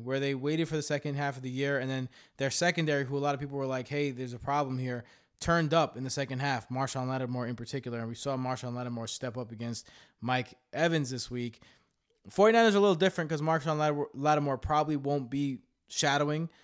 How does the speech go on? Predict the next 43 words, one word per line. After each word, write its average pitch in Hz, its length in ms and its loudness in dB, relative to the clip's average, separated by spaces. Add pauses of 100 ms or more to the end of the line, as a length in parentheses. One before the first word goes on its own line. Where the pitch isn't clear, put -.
(200)
a 151 140 0
guy. 151 280 4
It'll 135 160 0
probably 139 280 0
be 135 160 -4
more 131 640 -2
mix 139 300 -4
and 131 80 -4
match. 135 400 -6 (800)
Speaking 208 380 0
of 160 100 0
which, 214 240 4
though, 135 200 2
Brandon 160 360 0
Ayuk 156 320 0
back 151 260 2
from 151 180 -4
the, 127 560 0 (520)
the 113 180 -10
covid 175 440 4
list. 123 380 -4 (680)
I 131 100 -2
mean, 147 180 2
you 143 80 2
gotta 156 240 6
like 143 260 0
Brandon 131 280 -2
Ayuk 131 260 -2
in 127 80 -2
this 143 160 -2
matchup. 135 400 -4
Do 123 80 -6
you 135 100 -2
like 135 220 -4
any 135 180 -4
other 135 140 -2
pass 135 260 -4
catchers, 135 440 -4
and 123 120 -6
do 123 80 -8
you 139 80 -4
like 160 180 0
Ayuk? 110 300 -6